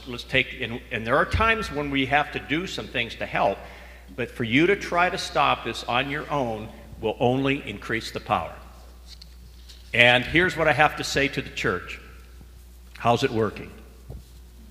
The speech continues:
It is magnifying in the church more than ever before,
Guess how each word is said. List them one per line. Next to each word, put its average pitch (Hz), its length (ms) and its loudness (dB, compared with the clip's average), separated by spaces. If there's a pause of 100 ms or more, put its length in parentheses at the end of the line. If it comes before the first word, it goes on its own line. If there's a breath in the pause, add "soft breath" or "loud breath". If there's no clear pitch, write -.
(1040)
It 139 160 4
is 113 240 0
magnifying 160 800 6
in 143 80 0
the 120 80 0
church - 380 -2
more 147 260 2
than 120 240 -2
ever 143 240 4
before, 147 640 4